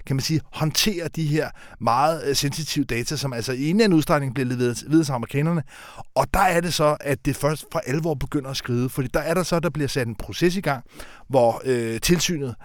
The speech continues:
altså laver en, en, en rapport, og det er i virkeligheden det forløb, hvor det begynder nu for alvor at spidse til politisk. For der er det så, at den kritik,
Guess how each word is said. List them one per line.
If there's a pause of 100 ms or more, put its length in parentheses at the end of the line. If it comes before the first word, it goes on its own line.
(160)
altså
laver
en,
en,
en
rapport, (360)
og
det
er
i
virkeligheden (100)
det
forløb, (360)
hvor
det
begynder
nu
for
alvor
at
spidse
til
politisk. (280)
For
der
er
det
så,
at
den
kritik,